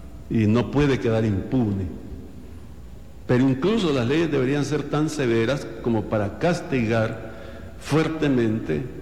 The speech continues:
toda agresión a una mujer como a un niño. Aunque, aunque no se llegue a la muerte, ¿no? No es necesario que se llegue a la muerte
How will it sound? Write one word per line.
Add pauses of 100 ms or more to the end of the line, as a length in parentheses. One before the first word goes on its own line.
(400)
toda
agresión (460)
a
una
mujer (360)
como
a
un
niño. (1500)
Aunque, (400)
aunque
no
se
llegue (120)
a
la
muerte,
¿no? (600)
No
es
necesario
que
se
llegue
a
la
muerte